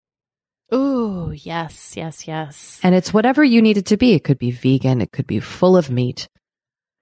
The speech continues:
Speaker 2: But there's definitely chunky potatoes in it and lots of thick
Speaker 1: Mm.
Speaker 2: vegetables and a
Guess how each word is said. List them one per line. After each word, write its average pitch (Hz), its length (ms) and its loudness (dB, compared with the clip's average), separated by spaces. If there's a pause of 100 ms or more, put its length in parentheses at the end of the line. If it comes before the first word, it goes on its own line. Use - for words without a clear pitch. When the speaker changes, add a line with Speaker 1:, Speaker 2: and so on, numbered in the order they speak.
(440)
Speaker 2:
But 151 120 -2
there's 151 180 4
definitely 165 640 0
chunky - 480 -2
potatoes 123 600 -4
in 113 120 -4
it 135 160 -6
and 127 80 -10
lots 139 240 -4
of 123 100 -4 (140)
thick 196 380 0
Speaker 1:
Mm. 185 100 -8
Speaker 2:
vegetables 135 880 0
and 120 100 -4
a 113 140 -8